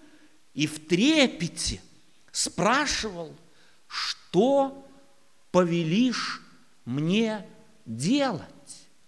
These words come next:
Полностью – и совершенно в ключе его привычных категорий. Он всю жизнь свою спрашивал себя:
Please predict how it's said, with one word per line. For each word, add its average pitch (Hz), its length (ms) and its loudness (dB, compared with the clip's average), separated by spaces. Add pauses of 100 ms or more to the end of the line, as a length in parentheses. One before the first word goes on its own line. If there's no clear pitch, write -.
(3500)
Полностью – 247 760 -2 (380)
и 190 80 0
совершенно 269 880 0 (200)
в - 140 -12
ключе 285 640 4
его 262 380 2
привычных 302 920 2
категорий. 294 760 4 (440)
Он 277 260 4
всю - 480 -2
жизнь 330 640 2
свою 285 480 4
спрашивал 208 800 2
себя: 180 420 2